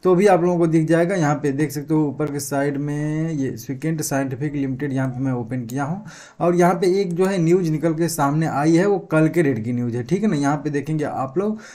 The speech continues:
तो आठ मार्च को मार्केट जब क्लोज हो चुका था तो यहाँ पे देख सकते हो चार बज के चालीस मिनट का एक अपडेट आया है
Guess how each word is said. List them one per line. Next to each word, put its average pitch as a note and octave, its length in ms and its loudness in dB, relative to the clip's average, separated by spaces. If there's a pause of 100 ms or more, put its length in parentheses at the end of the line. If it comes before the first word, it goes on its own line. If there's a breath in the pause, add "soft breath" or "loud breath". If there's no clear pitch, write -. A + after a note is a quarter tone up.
(160 loud breath)
तो F3+ 60 0
आठ D#3+ 480 2
मार्च D#3 440 2
को G#3 240 2
मार्केट C#3+ 400 0
जब E3 240 0
क्लोज D#3+ 240 2
हो C#3+ 80 2
चुका D3 300 -2
था F#3+ 200 0
तो G3 140 -4
यहाँ C3 160 2
पे B2+ 200 -4
देख C#3+ 200 -2
सकते C3+ 240 -4
हो F#3+ 200 4
चार E3 320 2
बज E3 200 0
के F3 120 2
चालीस E3+ 440 0
मिनट E3 160 -2
का D#3 100 0
एक D#3 180 0
अपडेट D3+ 300 -2
आया D#3+ 200 2
है G#3+ 220 0